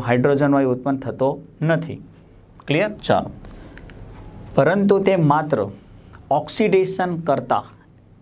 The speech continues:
એચ ટુ એસ ઓ ફોર અને એચ એન ઓ થ્રી ની સાથે પ્રક્રિયા કરે. તો જો, કોપરની જ્યારે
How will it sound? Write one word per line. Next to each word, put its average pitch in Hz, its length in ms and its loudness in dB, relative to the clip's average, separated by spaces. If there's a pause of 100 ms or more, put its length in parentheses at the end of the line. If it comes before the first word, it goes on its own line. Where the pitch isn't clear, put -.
એચ 160 140 -2 (120)
ટુ 202 120 4
એસ 190 200 2
ઓ 185 80 2
ફોર 175 300 0
અને 151 160 0 (140)
એચ 147 200 -8 (100)
એન 160 160 0
ઓ 160 120 0
થ્રી 110 300 -8 (2000)
ની 160 100 4
સાથે 147 380 2
પ્રક્રિયા 135 520 0
કરે. 165 240 0 (600)
તો 131 100 2
જો, 120 160 -2 (640)
કોપરની 190 580 2
જ્યારે 170 280 2